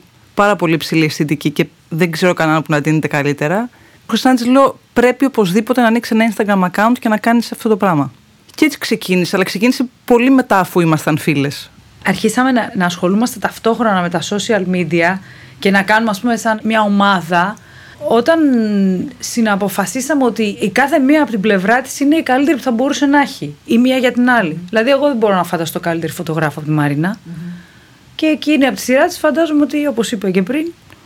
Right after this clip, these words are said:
Speaker 2: «Βλέπεις
Speaker 1: Χρυσάνθη είναι
Speaker 2: εμένα
Speaker 1: και το
Speaker 2: καθόλου»
Speaker 1: καλύτερο μοντέλο
Speaker 2: <laughs>
Speaker 1: και είναι και η καλύτερη φωτογράφος. Μην, δεν τα λέει, αλλά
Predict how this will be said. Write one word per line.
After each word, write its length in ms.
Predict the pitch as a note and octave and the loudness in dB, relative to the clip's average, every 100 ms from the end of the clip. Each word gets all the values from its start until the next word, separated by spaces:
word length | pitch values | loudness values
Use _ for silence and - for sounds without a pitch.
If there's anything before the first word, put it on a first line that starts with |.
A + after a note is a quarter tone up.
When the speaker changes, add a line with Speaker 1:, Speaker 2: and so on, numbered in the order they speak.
| - _ - | -20 _ -2
Speaker 2:
«Βλέπεις 180 | C#4+ D4 | 2 4
Speaker 1:
Χρυσάνθη 200 | A3 A#3 | 4 4
είναι 80 | B3+ | 4
Speaker 2:
εμένα 140 | C4+ | 4
Speaker 1:
και 60 | B3+ | 4
το 120 | A#3+ | 2
Speaker 2:
καθόλου» 160 | A3 | 2
Speaker 1:
καλύτερο 340 | F#3+ F#3 F#3 E3+ | 2 2 2 0
μοντέλο 580 | E3 D#3 D#3+ E3 G#3 A3+ | 0 2 2 2 2 2
Speaker 2:
<laughs> 120 | B3 | 0
Speaker 1:
και 60 | C#4 | 2
είναι 120 | C#4 | 2
και 100 | B3 | 2
η 20 | |
καλύτερη 300 | F#3+ F3 D#3 | 2 0 0
φωτογράφος. 520 | D3 D3+ C#3+ C#3+ D3+ D#3+ | -2 -2 -2 -2 -6 -6
Μην, 360 | D#3+ G3+ G#3+ F#3 | -2 0 -2 -2
δεν 120 | F#3+ G3+ | -2 0
τα 120 | F3+ | 2
λέει, 280 | D#3+ D3+ F#3 | 2 0 0
αλλά 380 | G#3 G3+ G3 | 2 0 -2